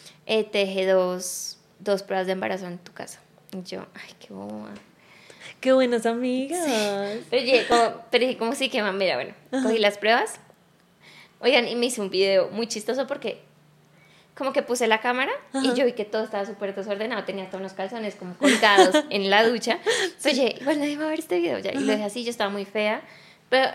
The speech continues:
Speaker 1: yo se los planeaba mandar a mis amigas como, "Oigan que no estoy
Speaker 2: Sí,
Speaker 1: embarazada".
Speaker 2: como vean que no.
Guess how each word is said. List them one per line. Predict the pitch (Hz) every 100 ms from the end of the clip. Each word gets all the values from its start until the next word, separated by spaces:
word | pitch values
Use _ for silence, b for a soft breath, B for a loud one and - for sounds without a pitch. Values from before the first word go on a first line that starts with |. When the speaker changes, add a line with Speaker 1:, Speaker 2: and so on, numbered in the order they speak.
| 190
Speaker 1:
yo | 220 214
se | 214
los | 202
planeaba | 202 202 208 180
mandar | 175 185 180
a | 175
mis | 175
amigas | 202 226 220
como, | 208 190
"Oigan | 196 208 214
que | 208
no | 185 180
estoy | - -
Speaker 2:
Sí, | 294
Speaker 1:
embarazada". |
Speaker 2:
como | 262 233
vean | 214 202 196
que | 190
no. | 214 180